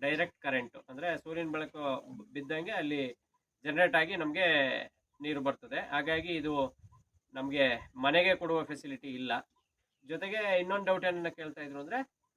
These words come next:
ಹೊಸ ಅಪ್ಲಿಕೇಶನ್ ಅನ್ನ ಯಾವಾಗ ಬಿಡ್ತಾರೆ ಅಂತೇಳಿ. ಹೊಸ ಅಪ್ಲಿಕೇಶನ್ ಇನ್ನೂ ಬಿಟ್ಟಿಲ್ಲ. ಈಗೇನಿದ್ರು ಹಿಂದೆ ಅಪ್ಲಿಕೇಶನ್ ಹಾಕ್ದವ್ರಿಗೆ ವೆಂಡರ್ ಸೆಲೆಕ್ಷನ್‌ಗೆ ಮಾತ್ರ ಬಿಟ್ಟಿದ್ದಾರೆ. ಹೊಸ ಅಪ್ಲಿಕೇಶನ್ ಬಿಟ್ಟಂತ ಸಂದರ್ಭದಲ್ಲಿ ಅಪ್ಡೇಟ್ ಮಾಡ್ಕೊಡ್ತೀನಿ.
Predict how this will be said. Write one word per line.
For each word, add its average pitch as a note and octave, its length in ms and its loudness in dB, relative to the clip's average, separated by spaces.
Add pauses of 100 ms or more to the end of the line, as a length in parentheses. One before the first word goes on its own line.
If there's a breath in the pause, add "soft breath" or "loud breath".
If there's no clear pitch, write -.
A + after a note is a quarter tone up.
(240)
ಹೊಸ C#3 240 -4
ಅಪ್ಲಿಕೇಶನ್ E3 480 -2
ಅನ್ನ D3 120 -2
ಯಾವಾಗ C3+ 280 4
ಬಿಡ್ತಾರೆ B2 300 -12
ಅಂತೇಳಿ. C#3 300 -12
ಹೊಸ D#3+ 300 -4
ಅಪ್ಲಿಕೇಶನ್ D#3+ 680 -4
ಇನ್ನೂ D3+ 140 -2
ಬಿಟ್ಟಿಲ್ಲ. D3 560 -2 (560)
ಈಗೇನಿದ್ರು D#3+ 640 2
ಹಿಂದೆ E3 540 2
ಅಪ್ಲಿಕೇಶನ್ D#3 500 -2
ಹಾಕ್ದವ್ರಿಗೆ D3 420 -6
ವೆಂಡರ್ C3 280 2
ಸೆಲೆಕ್ಷನ್‌ಗೆ C#3+ 520 -6
ಮಾತ್ರ D3+ 280 -2
ಬಿಟ್ಟಿದ್ದಾರೆ. C3 380 -6 (540)
ಹೊಸ C#3+ 200 -8
ಅಪ್ಲಿಕೇಶನ್ E3+ 460 -4
ಬಿಟ್ಟಂತ C#3+ 340 -8 (240)
ಸಂದರ್ಭದಲ್ಲಿ B3+ 520 -2
ಅಪ್ಡೇಟ್ - 580 -10
ಮಾಡ್ಕೊಡ್ತೀನಿ. C3+ 560 -10